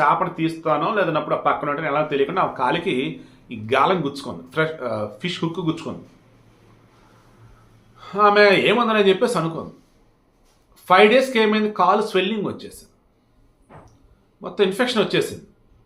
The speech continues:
నడవలేని పరిస్థితి. అమ్మ బాబోయ్ అనుకుంటూ ఇమీడియట్గా హాస్పిటల్కి తీసుకెళ్ళారు. ఫైవ్ డేస్ తర్వాత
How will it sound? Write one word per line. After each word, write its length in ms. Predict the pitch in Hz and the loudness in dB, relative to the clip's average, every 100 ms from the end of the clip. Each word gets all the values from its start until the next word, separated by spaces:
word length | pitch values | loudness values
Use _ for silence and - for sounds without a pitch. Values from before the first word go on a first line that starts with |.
| _ _ _ _ _ _ _ _ _ - | _ _ _ _ _ _ _ _ _ -2
నడవలేని 320 | 175 202 202 | 4 6 6
పరిస్థితి. 360 | 175 - 160 135 | 2 0 0 0
అమ్మ 260 | 139 165 | -2 -4
బాబోయ్ 380 | 156 151 156 175 | 2 4 4 4
అనుకుంటూ 600 | 156 151 156 156 131 - - _ _ _ _ - | 2 -2 -2 -2 -2 -6 -16 _ _ _ _ 0
ఇమీడియట్గా 720 | 170 165 170 175 131 127 - _ _ _ _ _ _ _ _ _ - | 2 2 2 2 0 -2 -12 _ _ _ _ _ _ _ _ _ -16
హాస్పిటల్కి 640 | - 143 151 156 175 147 | -2 0 0 -2 -2 -4
తీసుకెళ్ళారు. 380 | 123 - 90 - _ _ _ _ _ _ _ _ _ _ _ _ - | -4 -10 -16 -18 _ _ _ _ _ _ _ _ _ _ _ _ -4
ఫైవ్ 220 | 135 127 | 0 2
డేస్ 180 | 131 - | 0 -4
తర్వాత 280 | 107 87 | -8 -10